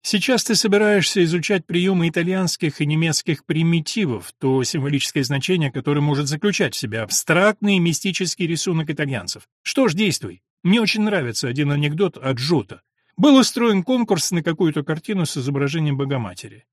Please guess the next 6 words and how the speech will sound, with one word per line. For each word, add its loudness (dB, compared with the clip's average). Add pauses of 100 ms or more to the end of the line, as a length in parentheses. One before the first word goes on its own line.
(140)
Правление 2
тогдашней 0
академии 0 (240)
получило -2 (140)
кучу -2
проектов. -8